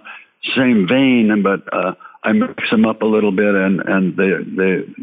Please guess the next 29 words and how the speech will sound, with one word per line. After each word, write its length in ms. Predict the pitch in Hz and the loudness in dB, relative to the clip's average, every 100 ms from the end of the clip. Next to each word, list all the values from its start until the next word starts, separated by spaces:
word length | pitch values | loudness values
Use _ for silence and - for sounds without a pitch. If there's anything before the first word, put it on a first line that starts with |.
| - - - - - | -18 -14 -12 -12 -4
they're 200 | 101 101 | 0 0
there 240 | 95 127 127 | 2 2 2
to 60 | |
move 440 | 107 113 120 120 107 - - | 2 2 2 2 -2 -10 -12
the 80 | 95 - | -8 -4
song 360 | 110 110 107 98 | -2 0 -2 -4
from 300 | 101 98 80 - - - - | -4 -4 -4 -10 -14 -14 -6
point 240 | 110 104 | -2 2
A 140 | 107 107 | 2 2
to 60 | 98 | 0
point 320 | 104 95 76 | 0 -2 0
B 200 | 98 98 | 0 0
to 80 | 82 | -2
point 340 | 92 92 87 - - - - | 0 0 0 -6 -14 -8 0
C 60 | 104 98 101 | 2 2 2
and 280 | 92 85 90 | 0 -2 -2
back, 300 | 101 98 - - | 0 0 -4 -10
uh, 180 | - - - - | -12 -10 -12 -10
and, 240 | 80 76 - | -6 -6 -2
and 400 | 92 90 - 80 | -2 -2 -4 -2
what, 440 | 104 98 - - | 0 0 -4 -4
whatever 320 | 101 101 90 | 0 0 0
order 400 | 92 98 101 90 | 0 0 0 0
it 80 | 85 | 0
is. 140 | 87 - - - - - | 0 -2 -8 -8 -6 -2
But 120 | 107 | 0
it, 140 | 98 - - - - - - - - 95 | 0 -4 -12 -12 -8 -6 -8 -10 -6 0
tho-, 260 | 113 107 | 0 0
those, 280 | 104 113 98 | 0 0 0